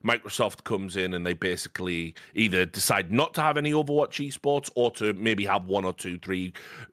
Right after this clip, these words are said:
events a year in the old traditional way. So what I'm saying is, is there a, is there a hope of, for Overwatch esports in general if they transition into a more open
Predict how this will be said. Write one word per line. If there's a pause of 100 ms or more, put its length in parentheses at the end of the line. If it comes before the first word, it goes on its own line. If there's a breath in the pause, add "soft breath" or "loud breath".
(100)
events
a
year
in
the
old
traditional (260)
way.
So
what
I'm
saying
is, (320 loud breath)
is
there
a,
is
there
a
hope
of,
for
Overwatch
esports
in
general (220 loud breath)
if
they
transition
into
a
more
open